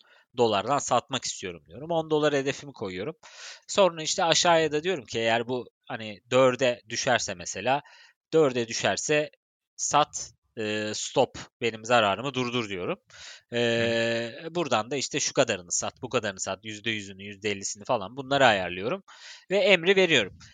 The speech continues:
Speaker 1: Eee, ama tabii emri bir kere vermiyorum. Eee, piyasa geliştikçe, yani özellikle son iki üç gündür yukarı çıkıyor mesela. Ben geri dönüp tekrardan o hocaları mesela, eee, limitleri ve stopları yukarı çekiyorum. Eee,
Speaker 2: Hı hı.
Speaker 1: dolayısıyla hani ilk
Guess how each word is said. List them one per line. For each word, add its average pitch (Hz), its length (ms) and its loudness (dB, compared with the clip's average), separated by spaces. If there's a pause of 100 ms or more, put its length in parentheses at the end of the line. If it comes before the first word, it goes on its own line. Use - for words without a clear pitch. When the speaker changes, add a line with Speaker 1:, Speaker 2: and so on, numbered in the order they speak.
(220)
Speaker 1:
Eee, 113 600 4
ama 175 200 2
tabii 185 200 0
emri 160 340 2
bir 175 80 -6
kere 175 280 2
vermiyorum. 147 540 2 (180)
Eee, 107 360 -8
piyasa 147 360 0
geliştikçe, 143 600 -4
yani 98 380 -6
özellikle 107 360 -4
son 110 180 -14
iki 117 180 -14
üç - 120 -10
gündür 107 220 -16
yukarı 110 280 -4
çıkıyor - 280 -8
mesela. 123 380 -10 (320)
Ben 139 180 0
geri 151 280 2
dönüp 113 220 -8
tekrardan 127 540 0
o 135 160 0
hocaları 113 420 -4
mesela, 117 460 -4 (340)
eee, 107 380 0
limitleri 120 500 -4
ve 120 80 0
stopları 120 460 -4
yukarı 120 320 -2
çekiyorum. - 520 -10 (420)
Eee, 104 200 -2
Speaker 2:
Hı 101 100 0
hı. 104 80 -6
Speaker 1:
dolayısıyla 120 720 0
hani 113 360 -8
ilk 151 240 -4